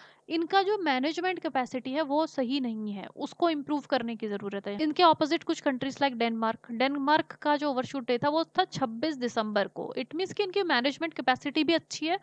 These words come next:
और ये प्लास्टिक पॉल्यूशन भी कम करते हैं।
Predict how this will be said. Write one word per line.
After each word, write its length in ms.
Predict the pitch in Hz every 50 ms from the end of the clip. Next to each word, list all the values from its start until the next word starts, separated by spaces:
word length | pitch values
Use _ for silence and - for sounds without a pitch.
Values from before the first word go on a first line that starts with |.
| - -
और 220 | - 277 294 311
ये 180 | 311 339 381 381
प्लास्टिक 720 | 311 233 - _ _ 262 262 247 240 - - - 359 349 - _
पॉल्यूशन 500 | 285 262 262 277 294 277 - 339 320 311
भी 120 | 262 311
कम 260 | 320 - 285 254 247 226
करते 280 | 226 208 208 - 185
हैं। 180 | 190 190 170